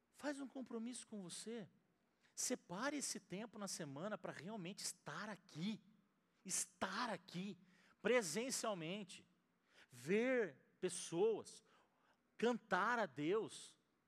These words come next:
"Ai, mas eu vou assistir pela internet." Não vai. Com qualidade não vai. Eu falo pra você, não vai.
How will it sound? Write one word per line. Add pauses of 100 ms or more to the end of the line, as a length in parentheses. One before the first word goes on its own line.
(1200)
"Ai,
mas
eu
vou
assistir
pela
internet." (280)
Não
vai. (540)
Com
qualidade
não
vai. (180)
Eu
falo
pra
você,
não
vai.